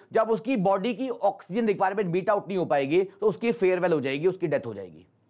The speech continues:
चलिए अब यहां पे यार और पॉइंट मैं आपको अगर बता दूं, डिस्ट्रक्शन बताया, थोड़ा सा और समझिए यार। ये जो हमारे पास ओल्ड आरबीसीज हैं,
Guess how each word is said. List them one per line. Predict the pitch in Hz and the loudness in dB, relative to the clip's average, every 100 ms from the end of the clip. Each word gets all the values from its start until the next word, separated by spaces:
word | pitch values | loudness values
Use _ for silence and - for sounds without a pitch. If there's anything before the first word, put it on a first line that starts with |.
| _ _ _ _ _ _ | _ _ _ _ _ _
चलिए | 175 143 104 - - - - | 0 0 -4 -14 -20 -10 -2
अब | 226 233 | 0 2
यहां | 190 190 202 240 | 2 4 4 2
पे | 247 180 | 2 4
यार | 160 180 175 - _ 180 | 4 2 -4 -16 _ 2
और | 190 247 | 4 4
पॉइंट | - 233 233 | 2 0 0
मैं | 220 | 0
आपको | 196 - 220 | 0 0 2
अगर | 202 180 | 2 2
बता | 151 170 175 | 0 0 0
दूं, | 147 175 - _ - | -2 -6 -10 _ -2
डिस्ट्रक्शन | 185 190 220 208 240 240 | 0 0 -2 -2 0 0
बताया, | 196 147 156 190 - _ | 2 2 2 0 -6 _
थोड़ा | 202 226 | 2 2
सा | 233 233 | 0 0
और | 185 196 | 0 0
समझिए | 175 151 127 123 | 0 -4 -6 -8
यार। | 113 117 _ _ _ _ 165 | -8 -14 _ _ _ _ 0
ये | 233 | 2
जो | 247 294 | 4 2
हमारे | 233 226 226 | 4 2 0
पास | 220 247 247 - | 0 0 -2 2
ओल्ड | 202 220 208 | 4 4 4
आरबीसीज | 180 165 160 143 101 | 0 0 -4 -4 -8
हैं, | 90 | -12